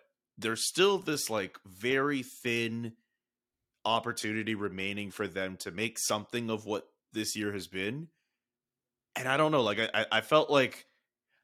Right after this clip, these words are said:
there's something about that Chicago loss they had last week. I think if they had won that game and then they go into Winnipeg, I think spirits are a lot more positive. There's more reason to feel optimistic.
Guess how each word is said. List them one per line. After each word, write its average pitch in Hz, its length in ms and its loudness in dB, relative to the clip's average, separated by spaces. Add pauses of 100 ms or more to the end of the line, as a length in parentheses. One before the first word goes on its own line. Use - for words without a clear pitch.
(120)
there's 180 180 0
something 220 240 4
about 247 220 4
that 196 100 0
Chicago 135 480 2
loss 95 300 2
they 95 120 -2
had 87 220 -2
last 73 240 -14
week. 80 160 -12 (580)
I 143 120 8
think 220 440 4
if 139 220 0
they 143 120 4
had 117 160 0
won 151 280 2
that 156 240 0
game 107 480 0
and 113 100 -12
then 110 100 -4
they 104 100 -4
go 120 260 0
into 135 120 -2
Winnipeg, 92 680 -8 (220)
I 95 80 4
think 123 340 -4
spirits 107 500 -2
are 98 140 -2
a 90 60 -2
lot 82 360 -6
more 90 200 -8
positive. - 580 -10 (460)
There's 104 200 -2
more 123 380 0
reason 104 440 -4
to 107 120 -10
feel 101 460 -6
optimistic. 78 880 -10